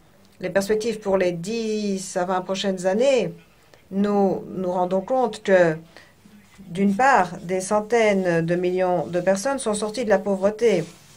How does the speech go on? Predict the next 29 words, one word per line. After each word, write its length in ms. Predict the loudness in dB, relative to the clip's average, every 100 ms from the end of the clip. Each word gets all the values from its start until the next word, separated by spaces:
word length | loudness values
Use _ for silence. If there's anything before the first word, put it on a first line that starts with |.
| -20 -20 -20 _ -20 _ _ _ -20 -20
surtout 680 | -16 -10 -10 -4 -2 0 -2
en 160 | -2 0
Asie, 480 | 0 0 -2 -2 -4 -8 -20 -20 -20 _ _ _ _ -6
mais 140 | -6
cela 300 | -2 0 2
a 60 | 2
eu 260 | 0 -4
des 320 | -2 0 0 -2
conséquences 840 | -4 -2 -2 0 0 0 -4 -12 -20 -20 -20 _ -20 _ -20 -20 -6
en 80 | 0
partie 260 | 0 0
négatives 720 | 4 6 6 2 0 0 0 -2 -6
pour 140 | -2 2
notre 260 | 4 2
continent. 580 | -2 -4 0 2 2 2 -8 -20 -20 -20 0
En 180 | 2 2
deux 160 | 2
mille 220 | 0 0
sept, 480 | 0 2 2 2 -2 -2 -2
deux 160 | -2 0
mille 240 | 0 0
huit, 180 | -2 -4
nous 180 | -4 0
avons 140 | 2 0
été 200 | 0 -6
frappés 380 | -2 0 0
par 160 | 2 4
la 120 | 4
plus 540 | 2 -2 2 4 4